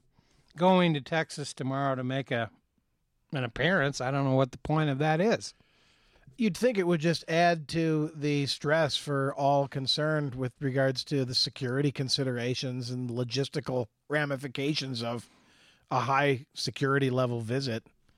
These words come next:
Speaker 2: Completely needless.
Speaker 1: Well, he could sport the George Washington costume and cross the Delaware. <laughs> That ought to make for an interesting, uh,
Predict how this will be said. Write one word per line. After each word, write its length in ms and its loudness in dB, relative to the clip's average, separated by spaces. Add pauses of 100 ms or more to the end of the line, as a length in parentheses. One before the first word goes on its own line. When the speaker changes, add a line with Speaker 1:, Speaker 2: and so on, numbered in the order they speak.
(240)
Speaker 2:
Completely 480 -2
needless. 460 -2 (840)
Speaker 1:
Well, 280 6
he 120 4
could 160 -2
sport 400 0
the 80 -4
George 360 0
Washington 880 0
costume 640 2
and 200 0 (520)
cross 360 2
the 140 -4
Delaware. 560 4 (840)
<laughs> 100 -2 (720)
That 120 -4
ought 100 4
to 80 0
make 240 4
for 220 0
an 140 0
interesting, 840 -2
uh, 180 -2